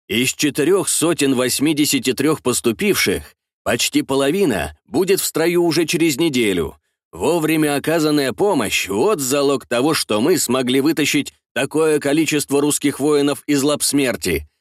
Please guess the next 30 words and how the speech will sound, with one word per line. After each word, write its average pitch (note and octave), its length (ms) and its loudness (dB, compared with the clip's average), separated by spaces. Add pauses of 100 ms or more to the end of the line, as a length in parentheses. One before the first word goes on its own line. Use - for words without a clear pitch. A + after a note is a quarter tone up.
(100)
сказал G#2 440 -2
Пирогов. G#2 600 -2 (580)
«Простите, D#3 600 0
Алексей G#2 320 0
Петрович, G2+ 580 -2
но B2+ 220 0 (140)
то C#3 140 2
время, C#3 380 0
которое C#3 420 0
я C3+ 180 0
смог C3 320 -2
выделить C3+ 420 2
себе B2+ 240 0
на A#2+ 160 0
отдых, A#2+ 420 -4 (300)
закончилось. C#3 880 -2 (220)
Меня C3+ 340 0
ждут C#3 220 -2
операции». A2+ 760 -2 (720)
Я D#3 260 0
вышел A2 340 0
из G#2 60 0
шатра G#2+ 360 -2
профессора G#2 580 0
Пирогова, G2+ 640 0
направляясь G#2+ 640 0
в B2 60 -2
расположение C#3+ 760 0
своего D3 380 0
полка. C#3 520 -2